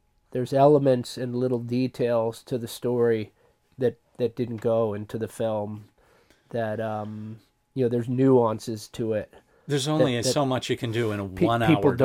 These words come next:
Speaker 2: documentary.
Speaker 1: understand. I mean, that's a great thing about a book, is it's much easier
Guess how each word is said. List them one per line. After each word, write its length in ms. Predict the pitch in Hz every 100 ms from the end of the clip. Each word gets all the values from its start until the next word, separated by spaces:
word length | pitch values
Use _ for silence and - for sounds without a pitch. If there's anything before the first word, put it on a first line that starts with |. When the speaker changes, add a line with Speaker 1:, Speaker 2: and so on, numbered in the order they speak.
| 131 127
Speaker 2:
documentary. 120 | 135
Speaker 1:
understand. 640 | 123 117 - 143 127 120
I 40 | 131
mean, 120 | 131
that's 200 | 127 -
a 60 |
great 300 | 101 127 131 -
thing 180 | 123
about 220 | 113 110 107
a 40 |
book, 340 | 110 120 104 110
is 80 | 110
it's 160 | -
much 240 | 123 120 117
easier 540 | 120 113 110 98